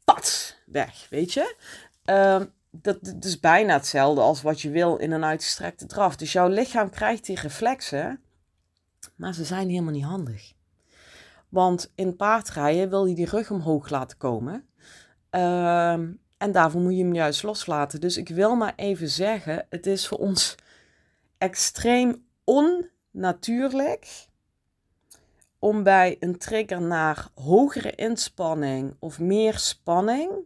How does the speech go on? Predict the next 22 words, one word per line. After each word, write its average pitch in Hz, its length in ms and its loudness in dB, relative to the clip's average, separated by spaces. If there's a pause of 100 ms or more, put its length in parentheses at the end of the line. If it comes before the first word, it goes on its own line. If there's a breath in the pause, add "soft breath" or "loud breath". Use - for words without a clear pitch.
(920)
juist 202 420 4
de 165 80 -4
bekkenbodem 208 880 0
los 180 460 4
te 156 100 -10
laten. 143 360 -4
Terwijl 190 240 0
dat 175 180 -4
precies 277 520 -4
is 277 160 -4
wat 226 160 -10
moet 214 220 0
gebeuren. 151 640 0
Pirouetten 202 680 -2
ook, 262 280 -2
dan 190 140 -4
moeten 190 220 0
ze 175 100 -4
extreem 247 640 0
opbollen, 240 640 0
de 208 80 -6
paarden. 247 540 0